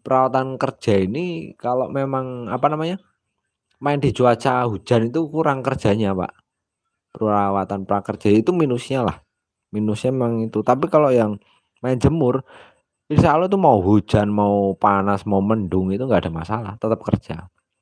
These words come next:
Mau nanya, Mas, setelah mabung kira-kira berapa hari siap digantang lagi, Mas?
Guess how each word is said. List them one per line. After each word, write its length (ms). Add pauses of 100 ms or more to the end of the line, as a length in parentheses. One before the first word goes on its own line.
(1800)
Mau 160
nanya, 240
Mas, 320
setelah 320
mabung 480
kira-kira 400
berapa 560
hari 80
siap 560
digantang 640
lagi, 240
Mas? 80